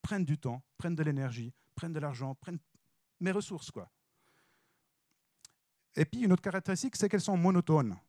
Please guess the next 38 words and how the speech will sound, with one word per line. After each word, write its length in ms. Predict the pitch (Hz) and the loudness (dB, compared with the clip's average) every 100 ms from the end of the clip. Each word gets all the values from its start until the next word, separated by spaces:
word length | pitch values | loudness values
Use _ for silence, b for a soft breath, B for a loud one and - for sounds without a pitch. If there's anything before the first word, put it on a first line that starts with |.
| _ | _
hein, 120 | 156 160 | -8 -6
c'est 100 | 165 | -6
un 60 | |
peu 140 | 151 185 | -4 0
monoculturel, 840 | 170 170 160 160 151 156 147 101 _ _ - _ 107 | 2 2 0 -4 -4 -4 -4 -6 _ _ -20 _ -8
euh, 460 | 107 104 101 101 101 107 139 _ - | -6 -6 -6 -10 -12 -18 -20 _ -6
les 120 | 127 | -4
ronces. 340 | 131 151 - 196 _ _ b b b b b b | -2 -6 -8 -20 _ _ b b b b b b
Ça 300 | - - - | -20 -16 -12
peut 400 | - 147 143 139 135 - | -6 -2 0 0 -2 -4
être 180 | 147 - | -4 2
sympa 360 | 185 180 196 | 4 6 6
d'en 120 | 175 156 | 4 4
avoir 200 | 151 139 | 4 2
un 80 | |
petit 160 | 135 165 | -2 -2
peu 100 | 175 | -2
dans 180 | 143 123 | -2 -2
un 120 | 117 | -4
coin, 320 | - 156 196 | -2 -2 0
dans 100 | 156 | -2
le 60 | 117 | -4
jardin, 460 | 127 127 147 196 | -4 -4 -4 -4
surtout 340 | 175 - 123 151 | -6 -8 -8 -8
si 180 | 131 113 | -8 -8
ça 220 | - 131 | -6 -6
nous 80 | 120 | -4
donne 160 | 117 | -4
des 100 | 107 | -4
mûres. 400 | 110 180 160 - b b b b b b b b b - | -2 -2 -2 -6 b b b b b b b b b -8
Mais 140 | 127 | -2
d'avoir 320 | 165 175 160 - | 2 2 2 -2
tout 160 | - 247 | -4 2
le 100 | 208 | 2
jardin 440 | 160 175 156 165 | 4 0 0 -2
rempli 280 | 147 151 165 | 0 -2 -4
de 80 | 135 | -4
ronces, 480 | 120 190 185 - | -4 -4 -6 -8